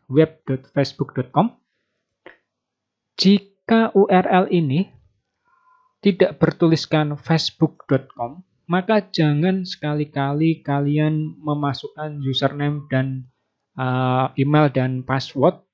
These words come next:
di website tersebut. Itu sudah barang tentu seratus persen pasti itu adalah website phishing. Jadi perhatikan di sini. Jadi jangan asal klik di sini kemudian dimasukkan saja, tapi lihat dulu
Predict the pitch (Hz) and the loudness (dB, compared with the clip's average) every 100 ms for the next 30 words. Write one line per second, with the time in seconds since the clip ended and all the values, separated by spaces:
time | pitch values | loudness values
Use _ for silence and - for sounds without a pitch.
0 | _ _ _ _ _ _ - 180 185 156 | _ _ _ _ _ _ 4 6 8 4
1 | 139 147 139 - 127 120 _ _ _ _ | 4 -2 -4 -6 -6 -6 _ _ _ _
2 | _ _ _ - 180 185 233 - 180 175 | _ _ _ 0 0 4 2 2 2 2
3 | 165 - - 160 160 151 151 151 _ _ | 0 -8 -2 2 4 2 0 -8 _ _
4 | - 151 180 185 156 170 170 208 - 139 | -10 -2 -2 -2 -4 -4 0 0 -2 -6
5 | 139 143 147 139 - 165 151 156 131 139 | -4 -6 -4 -6 -2 -4 -2 -4 -2 -2
6 | 139 127 127 - 131 - 120 _ _ _ | -2 -4 -6 -8 -10 -12 -20 _ _ _
7 | - 160 196 185 156 160 190 175 147 147 | -4 0 4 4 4 2 0 2 0 -2
8 | 139 123 - 139 185 175 151 151 156 143 | -6 -8 -2 0 2 2 2 2 0 -2
9 | 143 - 170 165 160 196 208 - _ _ | -6 -2 -2 -2 0 2 2 0 _ _
10 | _ _ - 147 160 156 214 151 147 143 | _ _ -2 4 4 4 0 -2 -2 0
11 | 151 147 135 131 131 131 131 135 147 143 | 0 0 -2 -2 0 -2 -2 -4 -4 -6
12 | 143 135 120 165 - _ _ _ - 180 | -4 -4 -2 -4 -4 _ _ _ -6 0
13 | 233 202 185 185 175 208 214 | 4 6 4 4 4 4 2